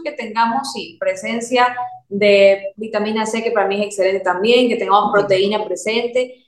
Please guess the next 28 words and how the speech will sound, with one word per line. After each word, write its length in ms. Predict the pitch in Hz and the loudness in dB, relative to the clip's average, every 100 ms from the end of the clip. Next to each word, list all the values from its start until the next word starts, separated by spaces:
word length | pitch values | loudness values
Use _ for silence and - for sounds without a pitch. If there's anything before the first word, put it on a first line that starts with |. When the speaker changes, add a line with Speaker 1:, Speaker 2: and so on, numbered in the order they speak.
| _ | _
Speaker 1:
que 80 | 240 | 2
tengamos 380 | 233 220 220 220 | 4 4 2 2
grasas 280 | 202 202 185 | 2 2 0
buenas 280 | 196 190 | 0 0
presentes, 520 | 190 175 214 233 233 202 | -4 -4 0 2 2 2
nos 100 | 202 | 0
va 40 | |
a 20 | |
favorecer 380 | 233 240 233 233 | 2 0 0 -4
muchísimo. 540 | 226 - 262 - 165 - _ _ _ | -6 -6 -8 -8 -14 -20 _ _ _
Yo 140 | 202 240 | 4 6
siempre 240 | 254 262 | 6 4
soy 140 | 262 | 4
muy 240 | 254 247 262 | 2 4 6
amiga, 420 | 254 254 254 254 | 6 6 2 2
como 200 | 240 214 | 0 -2
le 180 | 208 208 | -2 -2
digo 300 | 226 240 233 | -2 -2 -2
a 80 | 214 | -4
mis 80 | 208 | -6
pacientitos, 360 | 202 196 226 | -10 -12 -14
del 120 | 233 233 | -12 -10
pescado. 460 | 185 - 196 170 | -10 0 2 2
O 20 | |
sea, 160 | 170 190 | 0 -6
realmente 420 | 233 233 220 214 | -10 -12 -10 -4
yo 120 | 202 208 | -2 0
digo, 380 | 220 220 226 | 0 0 -2